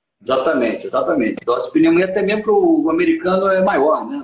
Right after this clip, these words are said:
O americano médio é maior que o brasileiro médio. Tem isso também, né? O tamanho, né? A, a, estado somático dele. Junto com a azitromicina,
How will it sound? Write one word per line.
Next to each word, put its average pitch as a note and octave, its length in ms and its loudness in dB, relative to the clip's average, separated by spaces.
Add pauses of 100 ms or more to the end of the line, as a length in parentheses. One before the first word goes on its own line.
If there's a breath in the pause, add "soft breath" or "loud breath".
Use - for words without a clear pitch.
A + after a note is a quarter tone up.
(120)
O G#2+ 60 -20
americano C3+ 440 -4
médio E3 300 -2
é - 20 -6
maior E3 260 -2
que - 60 -20
o - 40 -16
brasileiro D3 460 -4
médio. C3+ 340 -2
Tem B2+ 140 -4
isso - 180 -4
também, C3+ 360 0
né? A2 160 -6
O A#2 100 -8
tamanho, A2 480 -10
né? G2+ 100 -20
A, - 1080 -20
a, - 380 -20 (260)
estado - 320 -6
somático A2+ 600 -6
dele. - 320 -6 (680 loud breath)
Junto F#3 320 -2
com F#3+ 80 0
a F#3 40 2
azitromicina, F#3+ 880 0